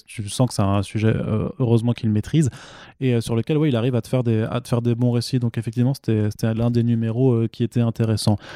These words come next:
Parmi les numéros qui étaient complètement, euh, pourris et dispensables, je pense que le pire du pire,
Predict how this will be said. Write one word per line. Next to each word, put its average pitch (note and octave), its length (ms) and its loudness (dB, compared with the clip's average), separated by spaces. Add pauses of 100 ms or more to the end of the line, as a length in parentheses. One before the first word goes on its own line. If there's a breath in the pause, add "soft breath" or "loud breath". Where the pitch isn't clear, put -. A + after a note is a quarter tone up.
(260 loud breath)
Parmi B2+ 240 0
les C#3 120 2
numéros C#3 400 0
qui - 100 -8
étaient A#2+ 160 -2
complètement, C3 680 0
euh, A2+ 500 2 (100)
pourris C3 360 0
et B2+ 40 2
dispensables, A#2+ 680 0 (320 loud breath)
je - 80 -4
pense A#2+ 160 0
que - 100 2
le B2 120 4
pire - 360 -2
du C3+ 180 -2
pire, C3+ 440 -2